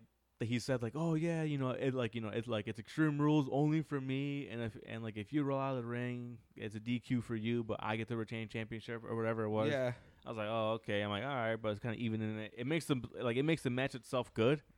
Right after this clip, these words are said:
Speaker 2: Yeah.
Speaker 1: The one that's, you know, inside the ring. So I'm like, "Oh, okay." You know, it, like, it wasn't a bad match. I, like, I knew Drew was gonna win, but during the match, I was at least entertained. You know?
Speaker 2: 'Cause next pay-per-view is SummerSlam.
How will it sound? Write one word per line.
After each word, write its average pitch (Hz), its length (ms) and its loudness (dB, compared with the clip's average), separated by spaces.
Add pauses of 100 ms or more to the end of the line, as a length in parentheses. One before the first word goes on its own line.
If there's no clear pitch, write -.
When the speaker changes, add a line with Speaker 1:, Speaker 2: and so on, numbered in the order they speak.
(160)
Speaker 2:
Yeah. 131 200 -4
Speaker 1:
The 123 60 4
one 117 140 6
that's, 117 260 2
you 123 100 0
know, 104 120 4
inside 110 220 2
the 107 120 4
ring. 113 280 2
So - 120 -4
I'm 120 80 0
like, 143 100 -2
"Oh, 202 100 2
okay." 165 240 0
You 156 100 -2
know, 147 60 -2
it, - 200 -2 (200)
like, 143 160 0
it - 20 10
wasn't 160 200 8
a - 20 4
bad 131 240 4
match. 135 240 2
I, 82 60 -2
like, 127 200 -2
I 160 80 2
knew 214 160 4
Drew 165 160 4
was 147 140 6
gonna 117 180 0
win, 120 280 2
but 107 120 2
during 120 160 4
the 101 80 0
match, 120 300 -2
I 104 80 0
was 104 100 0
at 101 80 4
least 98 260 0
entertained. 104 600 -8 (180)
You 110 80 -8
know? 101 80 0
Speaker 2:
'Cause 101 100 -2
next 165 260 -4
pay-per-view 170 420 -2
is 151 80 -6
SummerSlam. 117 640 -8